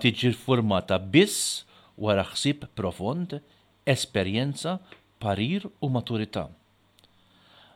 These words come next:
Ma jistax ikolli opinjoni tajba ixini fuq dak li jgħid ħadd ieħor biss. L-ewwel opinjoni rrid nifforma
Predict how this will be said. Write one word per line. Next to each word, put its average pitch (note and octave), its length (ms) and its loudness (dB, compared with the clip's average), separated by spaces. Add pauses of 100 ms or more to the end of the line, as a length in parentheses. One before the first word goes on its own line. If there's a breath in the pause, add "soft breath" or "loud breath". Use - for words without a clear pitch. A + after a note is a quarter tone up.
(120 soft breath)
Ma A#3 160 8
jistax A#3 640 6
ikolli G2+ 340 0
opinjoni A2+ 480 2
tajba F2 540 -4 (180)
ixini G2+ 540 2 (260 soft breath)
fuq - 240 -4
dak A#2 240 0
li B2 80 2
jgħid G2+ 220 0
ħadd B2 260 -2
ieħor F#2 240 -2
biss. - 480 -4 (1040 soft breath)
L-ewwel F#3 480 8
opinjoni G#2 640 2
rrid D3+ 240 0
nifforma G2+ 680 -2